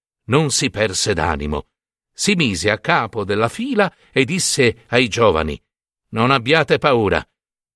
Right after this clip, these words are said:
Smettete di piangere e seguitemi." Mille e mille erano i sentieri che formavano quel maledetto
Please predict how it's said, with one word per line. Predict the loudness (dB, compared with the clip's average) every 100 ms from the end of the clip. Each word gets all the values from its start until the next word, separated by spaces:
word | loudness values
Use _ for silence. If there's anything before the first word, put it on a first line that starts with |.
| _ _
Smettete | -6 -2 -2 0 0 4 2
di | 2
piangere | 2 2 2 0 0 -4 _ _ 0
e | 0
seguitemi." | 0 -2 -2 -2 -4 -8 _ _ _ _ _ _ -6
Mille | 0 0 0 -2 0 2 4
e |
mille | 4 4 4 2 2 -2 _ _ _ _
erano | 0 2 2 2 2
i | 0
sentieri | 2 2 0 -4 -2 2 2 2 -2 -6 _ _ _
che | -2
formavano | 0 2 2 2 2 2 0
quel | 0 0
maledetto | 0 0 2 2 2 0 _ _ -2 -2